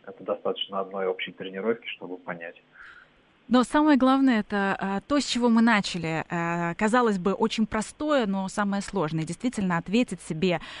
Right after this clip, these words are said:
Speaker 2: а, на вопрос, зачем это нужно, какая главная цель, а, занятия спортом.
Speaker 1: Да, вы знаете, это, очень часто это решает всё.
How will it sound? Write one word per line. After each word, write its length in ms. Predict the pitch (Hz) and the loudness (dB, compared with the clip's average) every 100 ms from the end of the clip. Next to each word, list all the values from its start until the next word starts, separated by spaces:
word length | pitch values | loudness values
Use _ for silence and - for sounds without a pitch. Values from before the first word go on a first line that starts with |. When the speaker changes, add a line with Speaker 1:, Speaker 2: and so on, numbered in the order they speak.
| - - | -14 -8
Speaker 2:
а, 300 | 165 160 165 | -4 -2 0
на 200 | 170 180 | 2 2
вопрос, 480 | 170 - 247 277 - | 0 0 0 0 -4
зачем 540 | 165 208 196 - 202 175 | -4 -2 -2 -2 0 -2
это 140 | - | -4
нужно, 320 | 175 254 208 | 0 2 2
какая 640 | 190 208 202 - 226 202 165 | -2 -2 -4 0 2 4 2
главная 600 | 160 190 220 254 220 180 | 0 2 2 2 0 -2
цель, 440 | - - 208 240 - - - - | -6 -2 0 0 -2 -14 -20 -16
а, 520 | 165 165 160 160 160 - _ | -10 -6 -4 -2 -4 -6 _
занятия 500 | 180 175 185 190 170 | -2 0 0 -4 -6
спортом. 480 | - - - - - - _ _ _ _ _ _ _ _ - - _ | -10 -8 -8 -8 -20 -20 _ _ _ _ _ _ _ _ -18 -18 _
Speaker 1:
Да, 140 | 131 117 | 0 2
вы 80 | 98 | 4
знаете, 300 | 127 135 107 | 2 2 2
это, 320 | 104 117 113 - 80 - - | 2 2 0 -6 -18 -16 -4
очень 260 | 113 113 | -2 -2
часто 320 | 113 135 135 | 0 0 2
это 160 | 117 117 | 0 0
решает 400 | 104 - 107 - | -2 0 0 0
всё. 340 | - - 87 | -10 -6 -6